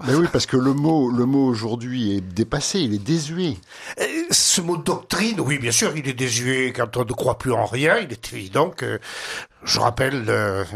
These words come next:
Speaker 2: Camus, hein, « Rien n'est en vrai, dit Faux. On fait ce qu'on veut. Moyennant quoi, on arrive à ne plus pouvoir vivre ensemble. » Oui, l'Église nous donne une doctrine. Et d'ailleurs, elle est admirablement résumée.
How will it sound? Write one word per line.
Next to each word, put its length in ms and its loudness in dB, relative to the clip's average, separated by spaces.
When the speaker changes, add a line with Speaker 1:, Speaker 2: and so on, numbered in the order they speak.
Speaker 2:
Camus, 500 0
hein, « 200 2
Rien 240 0
n'est 200 -4
en 60 4
vrai, 300 0
dit 120 -12
Faux. 360 -12
On 60 -8
fait 120 0
ce 80 -2
qu'on 160 0
veut. 200 -2
Moyennant 320 2
quoi, 240 4
on 100 -2
arrive 240 2
à 60 2
ne 80 -8
plus 180 -6
pouvoir 380 2
vivre 320 -4
ensemble. » 440 0
Oui, 260 0
l'Église 520 0
nous 720 -2
donne 280 2
une 80 -6
doctrine. 480 -2
Et 80 2
d'ailleurs, 300 2
elle 80 2
est 200 -4
admirablement 960 2
résumée. 640 -2